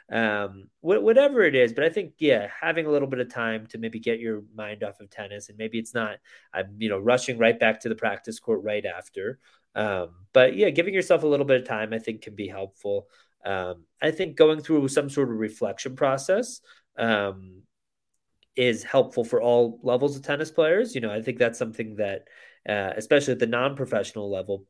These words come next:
people don't maybe necessarily do as much as they could, but really going through a process, and maybe that's something that they do by them, people can do by themselves, or they can do it with a coach, or, you know, if you're a junior player, they could do it with their parent.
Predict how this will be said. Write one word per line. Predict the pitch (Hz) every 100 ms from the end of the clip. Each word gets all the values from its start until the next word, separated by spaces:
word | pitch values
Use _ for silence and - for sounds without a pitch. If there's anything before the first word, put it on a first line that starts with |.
| _
people | - 120 117
don't | 113 107 110
maybe | 107 110
necessarily | 104 101 110 113 107 104
do | 101 104
as | 101
much | 98 95 -
as | 101
they | 92
could, | - 101 147 220 - - _
but | - 104
really | 120 135
going | 139 123 123
through | 123
a | 117
process, | - 110 107 - 101 - -
and | 143
maybe | 160 156
that's | 143 131
something | 131 113 117
that | 107
they | 107
do | 98 104
by | 95
them, | 92 90 _
people | - 110 98
can | 110
do | 104 104
by | 95
themselves, | 95 - 185 170 165 147
or | 113
they |
can | 107
do | 104 101
it | 98
with | 92
a |
coach, | - 160 147 143 - _ - _ _
or, | - 110 101 95 95
you | 104
know, | 95
if | 90
you're | 101
a | 98
junior | 147 143 135
player, | 139 131 127
they | 110
could | 101
do | 107 104
it |
with | 101
their | 98
parent. | 95 143 131 131